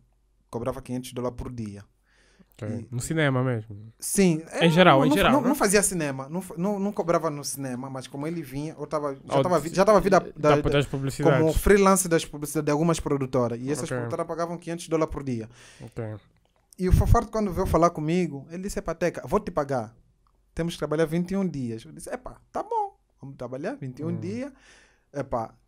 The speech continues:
Speaker 1: como são vinte e um dias, eu não vou
Speaker 2: Era
Speaker 1: lhe
Speaker 2: um cachê
Speaker 1: fazer
Speaker 2: grande.
Speaker 1: quinhentos dólares, mas posso lhe fazer uns trezentos dólares por dia
Speaker 2: Ok.
Speaker 1: e vamos poder trabalhar. Epa, pelo menos assim vou ter um dinheiro com isso."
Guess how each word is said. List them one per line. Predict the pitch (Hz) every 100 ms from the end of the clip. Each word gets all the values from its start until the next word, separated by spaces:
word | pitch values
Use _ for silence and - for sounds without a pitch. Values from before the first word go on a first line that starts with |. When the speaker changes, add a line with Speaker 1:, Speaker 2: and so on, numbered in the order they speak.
| -
Speaker 1:
como | 139
são | 123 170
vinte | 151 139
e | 156
um | 160
dias, | 151 175 190 202 208 - - _
eu | 147
não | 156 156
vou | 156
Speaker 2:
Era |
Speaker 1:
lhe | 127
Speaker 2:
um |
cachê | 147 139
Speaker 1:
fazer | 160
Speaker 2:
grande. | 151 127 120 104
Speaker 1:
quinhentos | 147
dólares, | 147 160 175 185 180
mas | 156 143
posso | 156 160 160
lhe |
fazer | 151 143 160
uns | 160
trezentos | 151 147 156 156
dólares | 143 156 151
por | 147 135
dia | 135 156 185 185 _ _ _ _ _ _ _
Speaker 2:
Ok. | 104
Speaker 1:
e | 107 160 165 165 165 165
vamos | 156 165 165
poder | - 151 160 160 160
trabalhar. | 151 143 143 170 175 139 123
Epa, | 117 87 - _
pelo | 107
menos | 113 127
assim | 120 120
vou | 127 127
ter | 123 127 127 127 _ _
um | 143 123
dinheiro | 117 117 123 123
com | 120 147
isso." | 123 - -